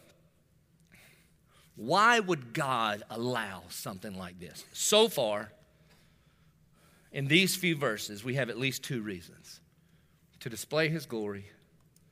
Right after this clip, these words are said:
and that people may believe. So you may ask,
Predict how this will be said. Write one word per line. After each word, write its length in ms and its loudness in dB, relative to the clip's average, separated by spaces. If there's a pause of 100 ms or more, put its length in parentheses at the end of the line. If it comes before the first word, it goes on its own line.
(640)
and 180 -6
that 200 -2 (1160)
people 260 -6
may 160 -4
believe. 440 -12 (2250)
So 120 -2
you 100 8
may 160 6
ask, 240 -2